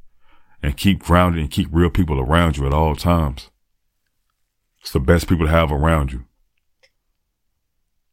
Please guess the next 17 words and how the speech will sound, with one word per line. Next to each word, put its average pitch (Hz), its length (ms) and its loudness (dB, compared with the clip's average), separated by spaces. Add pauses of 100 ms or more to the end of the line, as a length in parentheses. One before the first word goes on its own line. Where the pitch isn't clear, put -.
(480)
Don't 85 140 2
have 98 260 2
yes 85 320 0
men 85 280 2
and 69 140 -2
yes 80 240 0
women 80 240 2
in 73 80 -2
your 65 120 -4
corner. 71 340 -2
Don't 73 160 -4
do 85 160 2
that. 64 200 -6 (4000)
Do 82 80 0
not 80 260 2
do 78 160 0
that. 67 200 -4